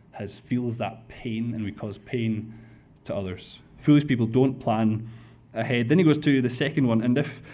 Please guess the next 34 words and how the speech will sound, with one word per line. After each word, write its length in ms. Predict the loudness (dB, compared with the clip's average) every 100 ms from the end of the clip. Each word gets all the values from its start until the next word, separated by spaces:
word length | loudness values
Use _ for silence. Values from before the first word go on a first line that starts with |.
| -14 -2
you're 100 | 0
sitting 260 | 2 4
next 200 | 4 2
to 120 | 0 2
a 40 |
husband 340 | 2 2 2
or 40 | 2
wife 220 | 0 2
and 160 | 4 6
you 120 | 6
nudge 260 | 4 2
them 160 | 2 4
in 60 | 4
the 60 |
first 360 | 0 -8 -8 -6
one, 100 | -4
you're 120 | -4
definitely 340 | -8 -8 -4
gonna 140 | -2 -2
nudge 240 | -2 -4
them 200 | -2 0
in 140 | 2 2
this 220 | 0 -2
one." 140 | 2
This 220 | 4 4
one 160 | 2 4
is, 240 | 2 0
"Fools 480 | -2 2 4 4 2
don't 280 | 0 0 2
know 100 | 0
when 260 | 0 -2 -6
to 100 | -8
shut 280 | -10 -12
up." 160 | -14 -18